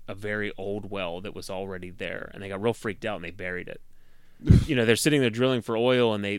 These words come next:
Speaker 1: they come upon it, but they find the remains of a very old oil well set
Speaker 2: Hmm.
Speaker 1: up already, and they just, they, they panicked and they, they caved it in.
Speaker 2: Wow.
Speaker 1: Um, but yeah, no, Pennsylvania was where the oil boom started, strangely enough.
Speaker 2: I did not know that.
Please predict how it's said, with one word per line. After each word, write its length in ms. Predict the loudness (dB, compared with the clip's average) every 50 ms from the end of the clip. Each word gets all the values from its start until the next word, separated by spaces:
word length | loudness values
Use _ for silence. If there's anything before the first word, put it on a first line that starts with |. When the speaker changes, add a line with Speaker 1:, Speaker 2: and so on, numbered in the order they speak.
| -6 -8
Speaker 1:
they 100 | -10 -12
come 220 | -8 -6 -4 -4
upon 360 | -4 -6 -4 -2 -2 0 0 0
it, 280 | -2 -4 -6 -8 -8
but 100 | -8 -6 -6
they 120 | -6 -8
find 540 | -6 -8 -8 -6 -4 -4 -6 -6 -8 -8 -10
the 100 | -8 -8
remains 480 | -6 -6 -4 -4 -4 -4 -4 -6 -6 -8
of 80 | -8
a 80 | -8 -6
very 300 | -4 -2 0 0 0 -2
old 400 | -2 -4 -4 -4 -6 -6 -10 -12 -14 -18 -20 -20 -20 -20 _ _ _ -8
oil 260 | -6 -4 -4 -4 -6 -6
well 360 | -6 -6 -6 -8 -8 -10 -12 -16 -18 -18 -18 -18 -18 -18 -18 -16 -16 -14
set 260 | -10 -6 -4 -4 -2 -2
Speaker 2:
Hmm. 40 | -2 -4
Speaker 1:
up 140 | -4 -4
already, 340 | -6 -6 -6 -6 -8 -8 -10
and 100 | -12 -12
they 80 | -12 -12
just, 220 | -12 -14 -14 -14
they, 140 | -16 -16 -16 -18 _ _
they 100 | -16 -16
panicked 420 | -16 -16 -16 -14 -14 -16 -16 -18 -18
and 80 | -16 -16
they, 100 | -16 -18 -18 _
they 120 | -20 -20 -18 -20 -20 -20 -20
caved 260 | -16 -14 -14 -14 -14 -16
it 80 | -16
in. 220 | -14 -14 -14 -16 -16 _ _ _ -20 _ _ -8
Speaker 2:
Wow. 400 | -6 -4 -4 -4 -6 -10 -12 -14 -8
Speaker 1:
Um, 520 | -2 -2 0 0 0 -2 -4 -4 -6 -8 -12 _ _ _ -20 -12 _
but 80 | -2 2
yeah, 220 | 4 6 6 6
no, 120 | 4 0 -2
Pennsylvania 560 | -2 -4 -6 -6 -6 -6 -4 -4 -4 -4 -6
was 260 | -6 -8 -10 -12 -16 -18 _ _
where 80 | -8 -6
the 100 | -4 -4
oil 240 | -2 -2 -2 -2 -2
boom 220 | -4 -6 -8 -8 -8
started, 440 | -8 -8 -8 -6 -6 -6 -8 -10 -14 -18 -20 -20 -20 -20 -20 -20 -18
strangely 420 | -14 -10 -8 -8 -8 -6 -8 -8
enough. 280 | -8 -8 -8 -10 -12 -14 -14 -8 -6
Speaker 2:
I 140 | -4 -4
did 160 | -4 -4 -6 -6
not 120 | -6 -6 -4
know 120 | -6 -6 -6
that. 180 | -8 -10 -12